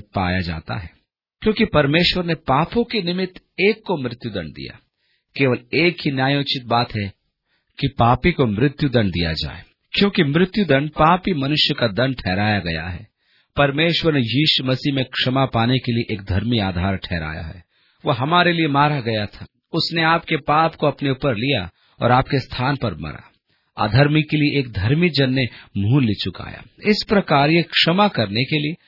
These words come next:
परमेश्वर को धार्मिक आधार प्रदान कर रहा है। आप क्षमा किए गए, क्योंकि यीशु मसीह आपके लिए मरा। उसने आपका स्थान ले लिया। जिस कर्ज के आप जिम्मेदार थे, जो दंड आपको मिलने चाहिए था,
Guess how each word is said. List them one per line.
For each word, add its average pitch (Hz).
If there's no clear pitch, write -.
परमेश्वर 127
को 120
धार्मिक 147
आधार 113
प्रदान 98
कर 95
रहा 76
है। 78
आप 143
क्षमा 151
किए 139
गए, 131
क्योंकि 117
यीशु 135
मसीह 117
आपके 104
लिए 90
मरा। 80
उसने 180
आपका 185
स्थान 160
ले 117
लिया। -
जिस 127
कर्ज 147
के 151
आप 131
जिम्मेदार 120
थे, 92
जो 139
दंड 185
आपको -
मिलने 156
चाहिए 135
था, 90